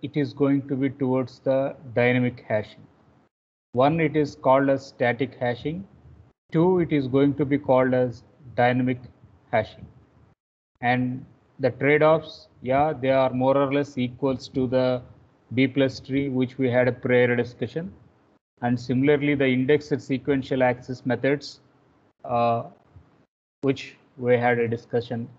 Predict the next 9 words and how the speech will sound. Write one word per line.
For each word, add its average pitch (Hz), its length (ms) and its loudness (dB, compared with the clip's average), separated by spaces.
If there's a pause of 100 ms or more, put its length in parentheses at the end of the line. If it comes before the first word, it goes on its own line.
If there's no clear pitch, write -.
(540)
a 131 60 -8
couple 120 320 -2
of 113 180 -2
days 113 240 0
ago. 92 260 -10 (1700)
Now, 170 300 2 (140)
coming 190 320 0
to 208 80 -2
the 190 360 -2